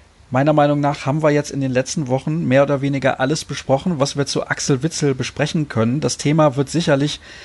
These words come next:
in den nächsten Monaten nochmal aufkommen, spätestens dann, wenn er sein erstes Pflichtspiel für den B V B absolviert hat. Und dann kommen wir nochmal darauf zurück. Vielleicht können wir nach so sechs Monaten mal ein Zwischenfazit ziehen, wie er sich gemacht hat in Schwarz-Gelb.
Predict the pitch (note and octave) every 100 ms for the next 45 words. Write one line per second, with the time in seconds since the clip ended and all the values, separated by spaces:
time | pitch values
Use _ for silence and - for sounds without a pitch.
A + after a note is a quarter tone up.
0 | - - C#3+ D#3+ C#3+ C#3+ C#3+ F3 - -
1 | D3 C#3+ D#3+ D#3 - C3 C3+ C3 A#2 B2
2 | - - C#3+ D3 - B2+ B2 B2+ A#2 A#2
3 | A#2 A2+ G#2+ G#2 G2+ G2 G2 - - D3
4 | - C3 C3 B2+ B2 A#2 B2 A2+ A2 A2
5 | G#2+ - A2 G#2+ G#2+ G#2 A2 - - -
6 | - - - G#2+ A2 B2+ B2 A#2+ A#2 A#2
7 | A2 A2+ - - B2 D3+ - - - -
8 | - - G2 G#2+ G#2+ G#2 - G2+ A2+ -
9 | A2+ A2+ A2 A2 G#2+ G#2 - C3 A2+ -
10 | G#2+ - G#2+ - A2 G#2+ A2+ G#2+ - A2
11 | G#2+ G#2+ - A2+ - - - - - A2
12 | A2 - - A2+ A2 - - A#2+ A2+ G#2